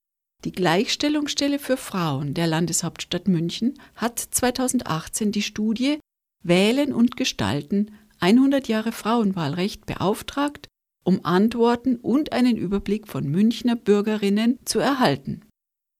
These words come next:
Zweitausendachtzehn gab es insgesamt viel Information und sicher auch viele Studien zu diesem Thema.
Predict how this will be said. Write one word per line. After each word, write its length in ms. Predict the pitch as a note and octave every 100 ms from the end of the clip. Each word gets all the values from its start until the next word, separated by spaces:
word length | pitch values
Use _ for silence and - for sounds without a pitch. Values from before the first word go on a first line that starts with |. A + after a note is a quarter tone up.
| _
Zweitausendachtzehn 1080 | - D#3+ E3 C#3+ - D#3 E3+ - - C#4 D4 - _ _
gab 160 | D3 D3+
es 120 | -
insgesamt 720 | F#3+ F#3+ - A3+ A3 A3+ A#3+ - -
viel 380 | - F#3 B3+
Information 880 | - F3+ D3+ D3+ E3 - F3 F#3+ C#4+
und 180 | - G3
sicher 300 | G#3+ A3+ E2
auch 80 | F#3+
viele 380 | - G3 G#3+ C#4
Studien 500 | - C4+ A#3+ F#3+ E3+
zu 100 | F3
diesem 320 | D#3+ D#3+ -
Thema. 460 | E3+ D#3 C3 F2+